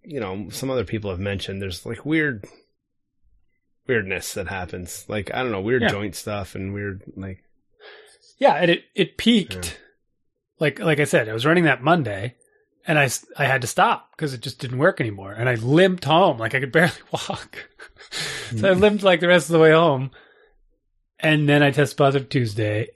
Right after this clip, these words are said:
Speaker 2: And then as my tests have been diminishing, you know, clearing, the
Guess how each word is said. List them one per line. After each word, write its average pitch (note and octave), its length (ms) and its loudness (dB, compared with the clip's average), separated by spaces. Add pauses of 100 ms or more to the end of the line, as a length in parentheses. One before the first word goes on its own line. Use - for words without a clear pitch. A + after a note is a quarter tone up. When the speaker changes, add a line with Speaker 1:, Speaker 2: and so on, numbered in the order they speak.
Speaker 2:
And C3 180 -4
then C#3+ 260 2
as D#3+ 440 2
my D#3 160 4
tests E3+ 400 2
have C#3 180 2
been B2+ 320 0
diminishing, B2+ 800 -2 (300)
you C#3 120 -8
know, G#2+ 140 -10 (440)
clearing, A#2+ 500 -2
the A2 140 -6